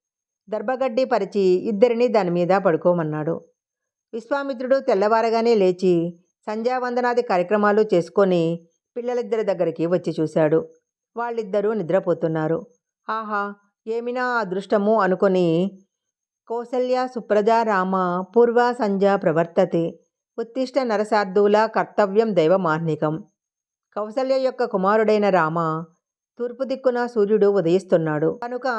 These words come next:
నువ్వు నిద్రలేచి ప్రొద్దున్నే చేసి పూర్వ సంధ్యావందనం చెయ్యాలి. రాక్షసులను సంహరించే నువ్వు నరులలో శార్దూలం వంటివాడివి. దైవ సంబంధమైన ఆహ్నికాలను నెరవేర్చటానికి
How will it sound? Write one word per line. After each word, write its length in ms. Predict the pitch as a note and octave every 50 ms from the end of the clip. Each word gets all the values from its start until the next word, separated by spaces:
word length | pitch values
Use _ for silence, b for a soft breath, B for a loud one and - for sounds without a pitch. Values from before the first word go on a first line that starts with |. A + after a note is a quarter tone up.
| G#3+
నువ్వు 240 | A3 A3+ A3+ G#3+ G#3
నిద్రలేచి 840 | A#3 G#3+ G#3 F#3 E3+ G3+ A3 A3+ A#3 A3+ A3 - G#3 G3 F#3 F#3 G3
ప్రొద్దున్నే 600 | G3 F#3+ G#3+ G3 F#3+ F3 F3 A3+ A3+ A3+ A#3+ B3 A#3+ A#3+
చేసి 560 | A3 G3 F#3+ G3 G3+ F#3 F3+ F3 F3 F3+ F3 b b b b b b _ _ -
పూర్వ 200 | C4 B3+ B3 B3+
సంధ్యావందనం 800 | B3 B3+ A#3 G#3 G3+ G3+ G3 F#3+ F3+ E3+ E3 E3 D3+ D#3 E3 F#3
చెయ్యాలి. 580 | E3+ - D#3+ D#3 D#3 D3+ D#3 D3+ E3 E3 - - _ _ _ _ _ _ _ -
రాక్షసులను 640 | G3 G3+ G#3 G3+ C4 B3 B3+ C#4 C4 B3+ C4 C4+
సంహరించే 640 | C4 C4 A#3+ G3+ G3+ G#3 G#3+ G#3 G3+ G3+ G3+ A3 G3+
నువ్వు 680 | F#3+ F#3 F3+ E3+ F3 G3+ G3 F#3 F3 F3+ F3+ F#3 b b b b b _ _ G3
నరులలో 460 | G3 G3 G#3+ A3 A#3+ A#3+ A#3+ B3 B3+
శార్దూలం 560 | B3 B3 G3+ E3 D3+ D#3 F3+ F#3+ G3 G3+ G3+
వంటివాడివి. 680 | F#3 D#3 D3 F3 E3+ E3 D3 C#3 C3+ C#3+ C#3+ D3 - - _ _ _ _ _ _ _ _ _ _ _ _ F3+
దైవ 380 | F3 G3 G3+ G#3+ A#3 B3+ C4
సంబంధమైన 640 | C4 - B3+ A#3+ B3 B3 B3+ B3 B3 B3 B3+ B3+ B3+
ఆహ్నికాలను 640 | B3 A3 G3 F3 F3+ G#3+ G#3 A3 A3 A3 G#3+ G#3+ A#3
నెరవేర్చటానికి 1200 | A#3 A3 E3+ D#3+ D#3 F3+ F#3+ F3+ - G3+ F#3 G#3 F#3+ F3+ F3+ F3 F3+ F#3+ F#3 F3+ E3 E3 F3 F3 b